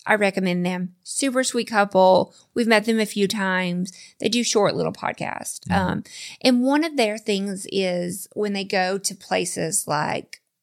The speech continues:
Speaker 1: Naughty New Orleans, when they went to Secrets with us, they'll come up with, like, checklist, a
Speaker 2: Mm-hmm.
Speaker 1: task, I don't know, like, a little list of things.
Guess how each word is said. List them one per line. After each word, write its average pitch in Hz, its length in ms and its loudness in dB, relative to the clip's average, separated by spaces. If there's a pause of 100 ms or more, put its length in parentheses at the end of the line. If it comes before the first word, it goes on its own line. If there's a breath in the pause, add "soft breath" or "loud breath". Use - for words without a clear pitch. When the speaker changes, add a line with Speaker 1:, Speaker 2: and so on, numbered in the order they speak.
(320)
Speaker 1:
Naughty 175 340 -6
New 175 140 -4
Orleans, - 680 -4 (120)
when 214 220 -6
they 196 80 -4
went 196 160 -6
to 190 60 -6
Secrets 190 640 -2
with 190 160 -2
us, 190 320 4 (480 loud breath)
they'll 233 160 2
come 269 220 0
up 285 140 0
with, 220 180 -2
like, 202 480 -4 (580)
checklist, 254 640 -4
a 180 60 0
Speaker 2:
Mm-hmm. 170 140 0
Speaker 1:
task, 208 360 0
I 220 80 4
don't 208 120 -2
know, - 200 -8 (240)
like, 240 160 0
a 240 40 2
little 240 280 0
list 226 400 2
of 202 120 -2
things. 196 580 0